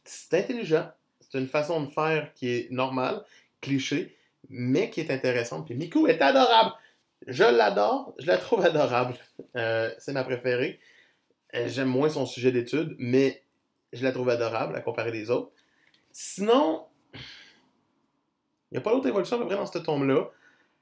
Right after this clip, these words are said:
Euh, on apprend à peu près pas grand-chose de chacune d'elles. J'étais un peu déçu là-dessus. Mais j'ai bien hâte de voir quand même ce qui se passe dans le tome deux, puis j'ai hâte de savoir c'est avec qui il va se marier à la fin.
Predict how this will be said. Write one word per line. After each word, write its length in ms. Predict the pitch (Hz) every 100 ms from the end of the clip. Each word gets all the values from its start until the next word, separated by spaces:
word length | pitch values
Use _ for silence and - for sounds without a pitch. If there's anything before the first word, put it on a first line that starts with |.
| _ _ -
Euh, 220 | 117 117 110
on 180 | 127 131
apprend 220 | 131 156
à 200 | 160 -
peu 160 | - 254
près 480 | 196 233 247 233 -
pas 120 | 262
grand-chose 540 | 262 220 190 208 208 165
de 100 | 139
chacune 440 | - 127 143 123
d'elles. 300 | 120 127 220 - _ _ _ _
J'étais 140 | -
un 60 | 123
peu 120 | 156
déçu 240 | 170 160 202
là-dessus. 440 | - - - - _ _ _ _ _ _ _ _ _ _ _ -
Mais 840 | 131 135 156 190 196 196 190 - _ _ _ _ _ _ _ -
j'ai 140 | 151 170
bien 140 | 156
hâte 120 | 160
de 60 | 156
voir 180 | 160 -
quand 100 | 143
même 180 | 151
ce 60 | 156
qui 80 | -
se 40 |
passe 160 | 165 156
dans 100 | 151
le 40 |
tome 180 | 147 135
deux, 120 | 180
puis 100 | 185
j'ai 60 | 151
hâte 80 | 143
de 60 |
savoir 200 | 135 143
c'est 160 | - -
avec 180 | 117 -
qui 100 | 139
il 40 |
va 100 | 123
se 120 | -
marier 200 | - 117
à 40 | 123
la 100 | 98
fin. 160 | -